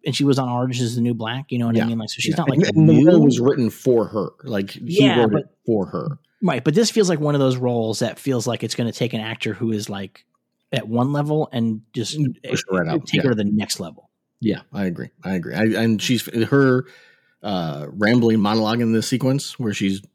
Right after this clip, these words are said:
Speaker 2: talks to everybody 'cause she's the new person on the job, and she's like,
Speaker 1: So good.
Speaker 2: "I'm so excited to work with all of you, and, you know, hardcore, me and you were the only women on the team, so we gotta stick together," which I greatly like 'cause there's, like, three guys, two girls. It's not like they're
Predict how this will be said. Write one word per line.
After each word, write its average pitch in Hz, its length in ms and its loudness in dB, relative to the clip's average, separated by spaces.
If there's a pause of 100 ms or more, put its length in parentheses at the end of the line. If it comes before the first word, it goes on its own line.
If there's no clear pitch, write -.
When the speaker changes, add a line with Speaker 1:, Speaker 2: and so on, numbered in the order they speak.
Speaker 2:
talks 110 240 -4
to 131 80 2
everybody 135 460 2
'cause - 260 -8
she's 107 160 -4
the 107 80 -2
new 113 180 2
person 131 300 2
on 127 80 2
the 135 80 6
job, 147 320 4
and 107 80 -2
she's 104 160 -2
like, 95 140 2
Speaker 1:
So 107 280 -2
good. 110 100 -6
Speaker 2:
"I'm 101 120 -2
so - 160 -2
excited 95 300 -4
to 104 60 -2
work 151 200 4
with 147 120 0
all 151 140 4
of 139 100 -2
you, 147 300 4
and, 98 220 2 (400)
you 117 80 0
know, 95 180 2
hardcore, 139 560 2
me 139 160 4
and 131 80 4
you 143 120 6
were 135 100 4
the 131 100 2
only 123 180 2
women 143 260 4
on 139 100 2
the 131 60 2
team, 147 200 4
so 151 100 2
we 117 80 0
gotta 120 140 2
stick 156 220 0
together," 139 460 2 (200)
which 139 140 2
I 123 60 6
greatly 135 340 2
like 139 200 2
'cause 110 160 -2
there's, 113 180 0
like, 98 160 0 (260)
three 113 180 2
guys, 123 240 2
two 185 140 -2
girls. 175 320 2
It's 120 140 -2
not 139 200 2
like 135 260 0
they're 135 320 0